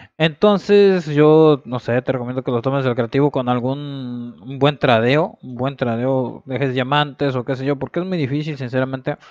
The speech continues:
Lo tienes que buscar básicamente, entras al mundo del Nether y tienes que buscarlo dentro de la lava, güey, o sea, tienes que buscarlo bajo el, bajo la lava, güey.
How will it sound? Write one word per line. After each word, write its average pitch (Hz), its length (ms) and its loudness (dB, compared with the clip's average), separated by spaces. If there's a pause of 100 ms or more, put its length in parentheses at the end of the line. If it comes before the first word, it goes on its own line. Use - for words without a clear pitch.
(400)
Lo 143 120 -2
tienes 233 220 0
que 240 100 4
buscar 214 320 2
básicamente, 180 800 -2 (560)
entras 202 380 0
al 143 140 2
mundo 175 340 2
del 135 160 0
Nether 190 360 2
y 151 220 -8
tienes 220 320 -2
que - 80 0
buscarlo 185 540 2
dentro 170 560 2
de 131 100 6
la 113 140 0
lava, 131 280 4
güey, 113 240 -2
o 113 120 -8
sea, 120 220 -6 (1300)
tienes 202 180 -2
que 220 80 -2
buscarlo 202 380 4
bajo 151 320 4
el, 127 180 -2
bajo 131 300 0
la 123 120 4
lava, 175 280 4
güey. 113 260 -2